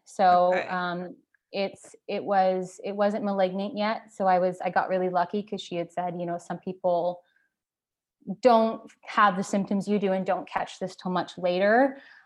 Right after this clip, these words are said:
Speaker 2: So it
Speaker 1: Um,
Speaker 2: starts benign and then it turns malignant?
Speaker 1: Yeah, yeah. Or, or it starts benign and you take it out and it grows back. So, um, I have to get scanned every year,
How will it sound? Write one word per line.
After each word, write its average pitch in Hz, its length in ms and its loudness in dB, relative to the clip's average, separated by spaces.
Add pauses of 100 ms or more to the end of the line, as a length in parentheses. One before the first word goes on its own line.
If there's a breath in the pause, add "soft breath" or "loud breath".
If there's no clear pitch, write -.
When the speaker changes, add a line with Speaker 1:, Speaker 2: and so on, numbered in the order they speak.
Speaker 2:
So 196 160 2
it 175 100 4
Speaker 1:
Um, - 20 4
Speaker 2:
starts 185 400 2
benign 180 420 0
and 175 120 -4
then 165 100 -4
it 160 140 -8
turns 170 360 -10
malignant? 175 560 -8 (440)
Speaker 1:
Yeah, 202 500 6 (140)
yeah. 202 400 4 (140)
Or, 220 760 8
or 220 480 6 (120)
it 208 200 -4
starts 196 460 2
benign 190 500 4
and 185 220 -4
you 180 200 -2 (120)
take 196 180 -2
it 220 60 6
out 196 300 6
and 185 160 -4
it 180 80 -8
grows 185 220 0
back. 185 280 0
So, 180 280 2 (500 loud breath)
um, 190 420 2
I 208 120 4
have 226 120 4
to 262 80 0
get 226 160 2
scanned 190 380 0
every 190 320 0
year, 185 720 4